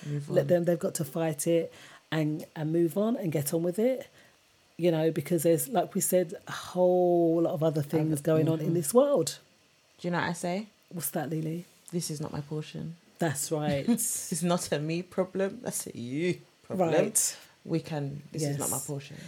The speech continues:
Speaker 2: But we know that we are amongst each other and we have to respect
Speaker 1: Mm-hmm.
Speaker 2: each other. Or we don't have to do anything, but the, the right thing to do
Speaker 1: Is be
Speaker 2: is to
Speaker 1: respectful.
Speaker 2: be respectful, because what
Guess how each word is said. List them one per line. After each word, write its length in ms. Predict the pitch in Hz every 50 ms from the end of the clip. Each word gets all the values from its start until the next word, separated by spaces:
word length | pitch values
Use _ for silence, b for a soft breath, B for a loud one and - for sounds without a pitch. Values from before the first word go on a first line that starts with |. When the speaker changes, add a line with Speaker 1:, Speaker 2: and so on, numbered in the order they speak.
| 175 B B B B -
Speaker 2:
But 160 | 190 202 214
we 100 | 208 190
know 220 | 190 185 185 180 175
that 200 | 175 170 165 -
we 300 | 175 160 160 156 156 151 - -
are 440 | 165 160 156 156 156 156 156 156 151 - - -
amongst 400 | 165 165 170 185 190 170 - -
each 220 | 202 226 - - 220
other 340 | 226 202 233 240 240 247 - - -
and 100 | 180 165
we 80 | 170 170
have 220 | - - 165 -
to 140 | - - 165
respect 600 | 160 170 147 - - - 156 147 - - - - 165
Speaker 1:
Mm-hmm. 380 | 160 160 160 160 175 175 170 165 160 -
Speaker 2:
each 260 | 160 151 - - -
other. 180 | 160 147 147 143 143 B B B B B B
Or 80 | 202
we 100 | 190 220
don't 220 | 208 214 208 226 151
have 320 | - - - - 214 - -
to 80 | 160
do 160 | 139 160 160
anything, 560 | 165 175 180 156 143 139 131 127 135 139 131 139 - _ _ _ _ -
but 340 | 175 165 165 147 - _
the, 320 | - 170 160 160 160 165 165 -
the 100 | 175 165
right 320 | 156 160 165 165 156 -
thing 220 | - - 151 147 143
to 100 | - 143
do 380 | 143 - 135 139 139 139 143 147
Speaker 1:
Is 80 | 160
be 140 | 147 - 143
Speaker 2:
is 160 | 135 135 135 139 -
to 100 | - 175
Speaker 1:
respectful. 340 | 156 143 139 - - - -
Speaker 2:
be 120 | 156 147 147
respectful, 720 | 143 139 - - - 143 - - - - 151 143 139 139
because 460 | 143 147 143 - 160 156 143 143 - B B B B B B B B B - -
what 200 | - 508 554 523